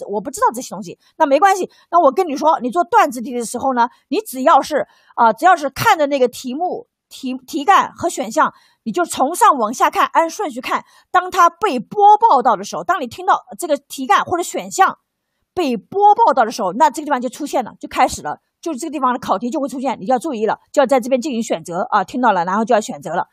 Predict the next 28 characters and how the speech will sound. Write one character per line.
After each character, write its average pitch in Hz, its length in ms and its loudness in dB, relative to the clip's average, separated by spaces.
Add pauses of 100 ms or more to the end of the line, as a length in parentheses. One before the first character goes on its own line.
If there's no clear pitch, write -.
(200)
好， 254 180 6 (380)
高 466 80 2 (140)
考 - 160 0
的 240 80 -2
出 466 220 2
题 294 140 -4
原 240 220 2
则 214 200 -2
我 202 100 -6
说 247 140 0
一 240 40 0
下， 226 160 0 (220)
那 294 80 -2
么 302 80 2
听 - 140 -4 (160)
力 415 40 0
的 269 80 0
出 - 140 -6
题 330 120 -2
原 247 180 -2
则 254 80 2
是 247 200 -6
考 - 220 0
主 233 240 -6
要 294 140 4
的 247 80 -2
内 220 120 -4
容， 175 220 -6